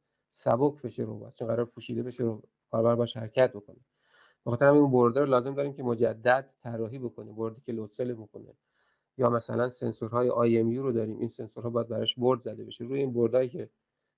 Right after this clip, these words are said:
بشه باهاش سنسور، سنسورها رو اندازی کرد، خب خیلی الکترونیک و طراحی مدار اینها لازم داریم. بحث کنترل هم که هست، اگه به کنترل علاقه دارید، کنترل که دیگه حالا محدود به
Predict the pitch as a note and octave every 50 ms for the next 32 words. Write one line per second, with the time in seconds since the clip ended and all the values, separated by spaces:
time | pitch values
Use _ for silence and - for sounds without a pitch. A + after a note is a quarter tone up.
0 | _ _ C3+ C3 B2+ C3 A2+ A2+ A2+ A#2 - - - B2 A2+ A2+ - - C3+ C3
1 | B2 B2 B2+ - _ _ _ _ _ _ _ _ _ _ _ - A#2+ A2+ - B2
2 | A#2 B2+ C3+ B2+ A#2+ A2+ A2+ A2 A2 A2 - - B2+ C#3 C#3 - C3+ A#2 - -
3 | A#2+ A#2 A#2 A2+ A2+ G#2+ - _ A2+ A2+ A2+ B2+ C3+ - - C3+ C3+ C#3+ _ _
4 | _ _ _ _ _ _ _ _ - - A#2+ A2+ A#2 G#2+ A2+ A#2 A2+ A2 G#2+ A2
5 | A2+ A2+ A2 A2 G#2+ G#2+ A#2 B2+ C3+ C#3 C#3 C3+ C#3+ C#3+ C#3+ C#3+ C#3+ C#3+ D3 C#3+
6 | D3 - _ _ _ _ _ _ _ _ _ _ _ _ _ _ _ _ _ _
7 | - C3+ C#3 C#3 C#3 - D3 - C3+ B2+ A#2+ - C#3+ C#3 C#3 C#3+ C#3 C#3 C#3 C3+
8 | A#2+ B2 B2+ A#2+ - B2 A#2 A2+ A#2 A2 A2 - B2 A2+ A2 - B2+ C3+ C#3 C#3
9 | C#3 C3+ C3+ C3 C3+ C3+ C3 C3 C3+ C3 C#3+ C#3 C#3 _ - A#2+ A2+ A2+ - B2
10 | C3 C3 C3 - B2+ B2 A#2+ A#2 A#2 B2 A#2 A#2 A2+ A2+ A#2 A#2 - - - B2
11 | A#2 A#2 A2 A2+ A2 A#2+ A#2+ A#2 A#2+ A#2 A#2 A#2+